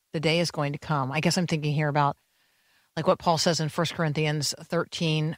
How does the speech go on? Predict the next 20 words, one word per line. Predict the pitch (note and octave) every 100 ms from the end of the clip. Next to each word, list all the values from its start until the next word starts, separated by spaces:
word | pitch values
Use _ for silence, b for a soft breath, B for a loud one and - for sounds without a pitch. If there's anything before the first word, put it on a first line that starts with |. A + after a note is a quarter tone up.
| -
um, | E3 D#3 C#3+
verse | D3+ D3 -
twelve, | - D#3 C3+ C#3+
"The |
day | C3+ C#3+
is | G3+
gonna | G#3 D#3+
come." | - - D#3 G#2+ F2 _ _ _ -
I |
mean, | E3
even | D#3+ A#3 C4+
though | G#3 F#3
right | E3 D#3+
now | D#3 D3+
we | D3
see | - F3+
in | E3
a | D3+
mirror | D3+ D3
dimly, | C3 C#3+ C3+ F#2+ -